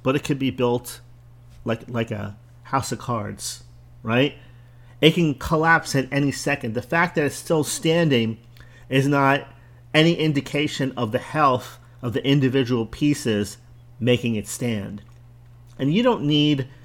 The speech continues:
the Financial Times or the Wall Street Journal to tell you any of this. Consider the impact inflation has had, for example, on your spending habits,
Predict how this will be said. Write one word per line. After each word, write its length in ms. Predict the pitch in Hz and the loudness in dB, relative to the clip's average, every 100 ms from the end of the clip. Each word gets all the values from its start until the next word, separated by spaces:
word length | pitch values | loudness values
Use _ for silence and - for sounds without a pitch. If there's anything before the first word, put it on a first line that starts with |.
| - - - - | -20 -20 -20 -6
the 260 | 135 131 120 | -2 0 0
Financial 640 | - 127 131 151 147 147 | 0 2 2 0 -2 -4
Times 720 | 147 135 127 113 113 117 - - - - | -2 -2 0 0 0 -4 -8 -16 -20 -6
or 220 | 123 120 117 | 0 4 4
the 100 | 110 | 2
Wall 280 | 120 147 | 4 4
Street 320 | 151 - 139 117 | 4 0 -2 0
Journal 480 | 139 143 107 107 - - - - | 0 2 0 -2 -6 -20 -20 -2
to 100 | 190 | 0
tell 240 | 180 220 | 2 2
you 140 | 214 202 | 4 2
any 300 | 180 247 262 | 2 2 2
of 140 | 120 | 2
this. 460 | 117 107 - - - - - - - - - - - - | -2 -8 -10 -12 -14 -20 -20 -20 -20 -20 -20 -20 -20 -6
Consider 520 | - 190 - 226 247 | 0 2 4 4 4
the 180 | 175 - | 2 0
impact 680 | 170 175 147 120 104 107 - | 0 -2 -2 -4 -4 -8 -4
inflation 680 | 135 123 139 143 151 165 151 | -2 -2 0 0 0 -2 -2
has 240 | 165 - | -4 -4
had, 500 | 147 113 107 107 117 - | -4 -2 -2 -4 -8 -12
for 160 | - 123 | -4 -2
example, 640 | 117 127 104 101 110 113 - - - | 0 0 0 0 -4 -6 -12 -20 -4
on 200 | 127 127 | 0 2
your 120 | 120 | 0
spending 460 | 127 - 139 123 120 | -2 -2 0 2 0
habits, 640 | 113 104 104 - - - | -2 -2 -4 -8 -12 -16